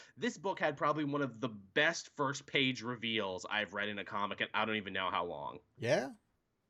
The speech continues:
Speaker 1: Yeah, it's, it's Oliver and Dinah. They're hanging out, and the book is sure to say that, hey, this takes place after the events of that Green Arrow book that's still ongoing.
Speaker 2: Mm-hmm.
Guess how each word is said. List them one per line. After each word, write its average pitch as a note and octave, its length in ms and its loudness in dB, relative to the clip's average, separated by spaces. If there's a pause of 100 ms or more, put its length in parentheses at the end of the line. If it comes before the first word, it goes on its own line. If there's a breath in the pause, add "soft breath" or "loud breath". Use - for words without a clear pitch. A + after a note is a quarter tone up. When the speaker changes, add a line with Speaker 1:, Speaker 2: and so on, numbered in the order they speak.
(140)
Speaker 1:
Yeah, C3 300 4
it's, - 320 -4
it's A#2+ 260 -2
Oliver G3 520 0
and F#3+ 120 -2
Dinah. C3+ 580 0
They're B2 180 0
hanging C#3 380 2
out, C3+ 200 2
and A#2+ 100 -6
the A2+ 60 -6
book A#2+ 220 -8
is A2+ 120 -6
sure A#2 220 -6
to A2+ 120 -10
say A2+ 260 2
that, G#2 160 0
hey, A#2 180 2
this G#2+ 180 -4
takes A2 200 -4
place G#2+ 320 -4
after G#2+ 300 2
the G#2+ 140 -6
events G2+ 320 -4
of F2 80 -8
that G2+ 180 -2
Green G2 220 -8
Arrow G2+ 240 2
book B2+ 240 -2
that's C3 180 -2
still C3+ 240 2
ongoing. C#3 540 2 (100)
Speaker 2:
Mm-hmm. C3 220 2